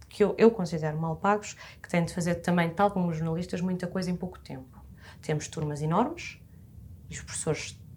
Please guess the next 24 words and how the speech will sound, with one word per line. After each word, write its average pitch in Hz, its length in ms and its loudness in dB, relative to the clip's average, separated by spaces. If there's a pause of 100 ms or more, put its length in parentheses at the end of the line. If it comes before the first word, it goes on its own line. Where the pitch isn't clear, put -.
(320)
têm 156 360 4
de 151 320 -4
dar 160 260 8
atenção 160 440 0
a 156 80 0
esse, - 320 -4 (260)
a 160 80 2
todas 170 340 2
essas 165 260 -2
crianças, 156 640 -6 (360)
mas 165 220 4
havendo 165 260 6
uma 170 120 2
turma 170 280 0
muito 165 240 0
grande, 160 400 2 (180)
um 175 200 2
aluno 170 260 0
que - 80 -10
tenha 165 200 0
um 160 60 0
bocadinho 170 300 -4
mais 170 200 -2
dificuldades 165 720 -4